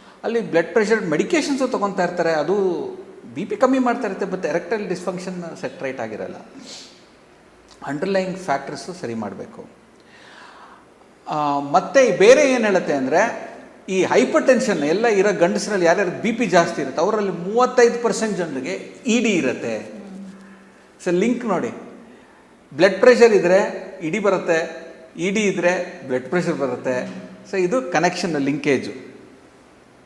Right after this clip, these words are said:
Speaker 1: ಈ ಇ ಡಿ ಇರೋರಲ್ಲೆಲ್ಲ ನಲವತ್ತೆರಡು ಪರ್ಸೆಂಟ್ ಅವರಲ್ಲಿ ಕೊಲೆಸ್ಟ್ರಾಲ್‌ಗಳು ಜಾಸ್ತಿ ಇರುತ್ತೆ.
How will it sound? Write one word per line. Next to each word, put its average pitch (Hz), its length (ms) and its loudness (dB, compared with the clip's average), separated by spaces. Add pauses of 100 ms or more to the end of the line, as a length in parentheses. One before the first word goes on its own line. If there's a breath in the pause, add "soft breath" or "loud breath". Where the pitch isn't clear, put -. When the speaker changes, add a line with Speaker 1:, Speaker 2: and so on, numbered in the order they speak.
(1160 soft breath)
Speaker 1:
ಈ 214 160 -2 (540)
ಇ 277 160 4
ಡಿ 302 160 4
ಇರೋರಲ್ಲೆಲ್ಲ 220 640 6 (420)
ನಲವತ್ತೆರಡು 254 600 6
ಪರ್ಸೆಂಟ್ 202 340 -2
ಅವರಲ್ಲಿ 180 720 2
ಕೊಲೆಸ್ಟ್ರಾಲ್‌ಗಳು 233 640 4
ಜಾಸ್ತಿ 165 360 2
ಇರುತ್ತೆ. 117 260 -10